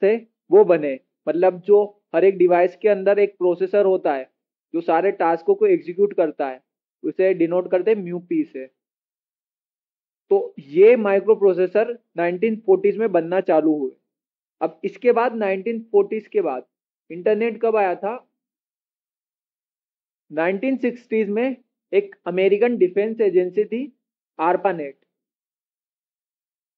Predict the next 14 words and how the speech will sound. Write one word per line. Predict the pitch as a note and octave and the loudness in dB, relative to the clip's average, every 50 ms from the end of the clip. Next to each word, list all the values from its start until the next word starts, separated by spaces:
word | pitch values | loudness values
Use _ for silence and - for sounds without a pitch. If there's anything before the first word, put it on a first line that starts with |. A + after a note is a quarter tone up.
| _ _ _ _ _ _ _ _ _ _ _ _ _ _ _ - | _ _ _ _ _ _ _ _ _ _ _ _ _ _ _ -6
तो | G#3+ - - F3+ | -6 -4 -2 0
arpanet | F#3 F#3+ G3+ G3+ - A#3+ B3 A#3+ B3 B3 A#3+ | 0 0 0 0 0 -2 -2 0 0 -2 -2
में | B3+ B3+ C4 | -2 -4 -4
एक | B3 B3+ B3 B3 - _ _ _ | -2 -4 -4 -6 -12 _ _ _
project | F#3+ G3 F#3+ F#3+ F#3+ A3+ A#3 A3+ A3+ | 0 0 2 4 4 2 2 2 -2
आया | G#3+ F3+ D#3+ D3+ C#3+ C#3 C3 _ _ _ _ _ _ _ _ _ _ _ _ _ _ _ _ _ _ _ _ _ _ _ _ _ _ _ _ _ _ - | -4 -2 -2 -4 -4 -8 -12 _ _ _ _ _ _ _ _ _ _ _ _ _ _ _ _ _ _ _ _ _ _ _ _ _ _ _ _ _ _ -8
उस | F4+ F#4+ - - | -8 -8 -6 -6
time | - G3+ F#3 F#3 F3+ F3+ | -6 -4 -4 -6 -8 -8
पर, | F3 F#3+ G3+ A#3 A#3 A3 - _ _ _ _ _ _ - D3 C#3+ | -6 -6 -6 -6 -8 -12 -18 _ _ _ _ _ _ -20 -10 -4
war | D#3 F3 F#3+ G3+ G3 | 0 0 0 0 0
के | F#3 A3 A3 A3 G#3+ G#3+ G3+ - - _ _ _ _ _ _ _ _ _ _ _ _ _ _ _ _ _ _ _ _ _ _ _ _ _ _ _ _ _ - | 0 0 0 2 0 -2 -4 -8 -14 _ _ _ _ _ _ _ _ _ _ _ _ _ _ _ _ _ _ _ _ _ _ _ _ _ _ _ _ _ -4
time | E3+ E3 F3 F#3+ G3+ G3+ | -2 -2 -2 -2 -4 -2
पर | - G#3 G#3 G#3 G3+ | 0 0 0 0 0
जब | E3+ G3 G3 F#3+ F#3 | 0 -2 -2 -2 -4